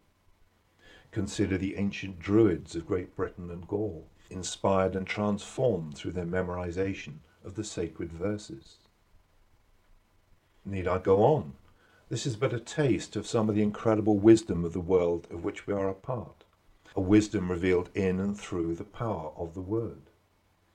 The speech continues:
And if we take the time and the trouble to notice it, we'll soon discover that our world is literally overflowing with this wisdom.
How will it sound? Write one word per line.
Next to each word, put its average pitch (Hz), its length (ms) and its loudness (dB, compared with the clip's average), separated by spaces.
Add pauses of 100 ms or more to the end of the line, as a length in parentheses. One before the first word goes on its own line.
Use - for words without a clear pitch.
(120)
And 101 120 2
if 101 140 0
we 104 60 -2
take - 280 -2
the 92 60 -12
time 104 360 0
and 92 80 -4
the 87 60 -2
trouble 90 360 0
to 90 100 -8
notice 104 500 2
it, - 180 -12 (320)
we'll 120 120 -4
soon 139 260 0
discover 120 480 2
that 87 180 -6
our 92 100 -2
world 101 400 4
is 98 120 -4
literally 95 640 -2 (320)
overflowing 104 880 0
with 80 180 -6
this 85 240 -10
wisdom. 98 380 -8